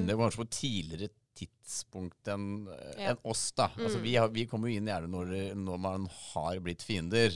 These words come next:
Speaker 1: og
Speaker 2: Ja.
Speaker 1: arbeidsgiver må som sagt da gjøre noe sånn
Speaker 2: Mm.
Speaker 1: drastisk for å ordne opp i dette.
Speaker 2: Ja.
Speaker 1: Men du er inne på tidligere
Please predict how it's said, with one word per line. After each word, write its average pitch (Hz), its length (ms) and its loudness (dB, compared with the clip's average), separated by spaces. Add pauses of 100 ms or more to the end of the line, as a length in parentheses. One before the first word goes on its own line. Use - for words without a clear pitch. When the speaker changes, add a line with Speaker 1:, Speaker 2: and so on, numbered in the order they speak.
(100)
Speaker 1:
og 101 120 0
Speaker 2:
Ja. 92 80 4
Speaker 1:
arbeidsgiver 85 520 -6
må 90 200 -4
som 98 100 -6
sagt 85 220 -6
da 92 80 -2
gjøre 82 440 -2
noe 92 180 -2
sånn 85 280 -4 (160)
Speaker 2:
Mm. 180 300 -10
Speaker 1:
drastisk 90 520 -4
for 98 100 -4
å 92 140 0
ordne 80 160 -12
opp - 120 -12
i 82 40 -6
dette. 101 360 -2 (200)
Speaker 2:
Ja. 202 100 -6
Speaker 1:
Men 107 80 0
du 123 100 6
er 139 60 8
inne 95 160 4
på 104 140 -4
tidligere 85 560 -4